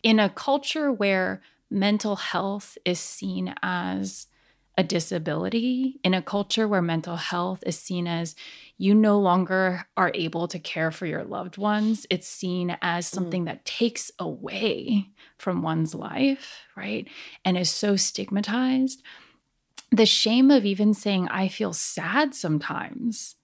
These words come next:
Speaker 1: is already really intense. And so I think for her to come out and actually say,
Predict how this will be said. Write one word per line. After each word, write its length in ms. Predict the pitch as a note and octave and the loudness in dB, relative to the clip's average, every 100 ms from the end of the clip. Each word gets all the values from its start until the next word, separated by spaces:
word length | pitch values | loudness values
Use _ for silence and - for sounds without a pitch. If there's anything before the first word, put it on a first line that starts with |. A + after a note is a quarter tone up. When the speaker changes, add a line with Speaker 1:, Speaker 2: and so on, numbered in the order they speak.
| _ _ _ | _ _ _
Speaker 1:
is 220 | - F#3 E3 | 4 4 4
already 460 | D#3+ D3+ - - | 2 0 -4 -8
really 360 | G3+ G3+ F#3 F#3+ | -10 -10 -10 -10
intense. 840 | B3+ G#3 - - - - - - _ _ | -10 -10 -14 -16 -20 -16 -16 -16 _ _
And 140 | A3 A3 | 6 8
so 120 | A3 | 8
I 80 | G#3 | 8
think 180 | A3+ | 4
for 120 | - G3 | 0 -2
her 300 | - C4+ D4 | 2 2 4
to 100 | D4+ | 2
come 320 | - G#3 G3 | -2 0 2
out 200 | F#3 E3+ | 2 2
and 140 | F#3 | -2
actually 460 | E3+ E3+ - F#3+ F3 | -2 -2 -2 -2 -2
say, 400 | D#3+ F3+ E3+ F3 | -2 -4 -4 -6